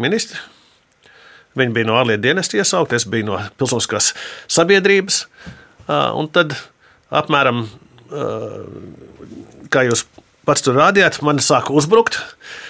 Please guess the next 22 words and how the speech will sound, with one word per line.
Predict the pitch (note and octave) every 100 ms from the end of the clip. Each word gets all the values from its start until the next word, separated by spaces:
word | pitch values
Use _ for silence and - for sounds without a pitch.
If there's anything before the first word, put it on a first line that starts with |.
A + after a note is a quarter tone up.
| - _
un | B2+ B2
tas | A#2
bezpartijiskums | C#3+ D3 D#3+ D3 D3 D3 - D#3 C3+ B2
bija | C#3 C3+ B2+
drīzāk | B2 C#3 C#3+ C3+ B2 - - -
mīnus | D3 E3+ D#3+ - D#3
nekā | C#3+ C#3+ C3
plus, | E3+ F3+ - - - - - - -
jo | A#2+
cilvēki | D3 C3 B2 C3
uzskatīja | C3+ - C3 B2+
po-, | C#3 -
to | C3+ C3
pa | B2+
vājumu | B2+ B2+ A#2+
pazīmi. | C3+ F#2+ E2+ F2+ - _ - - - _ -
Un | A2+
koalīcijas | C#3 A#2 G#2+ A2 -
partneri, | D#3 F#3 F#3 C#3
un | A#2
toreiz | B2+ G#2+
koalīcijas, | - B2+ A2 G#2+ G2+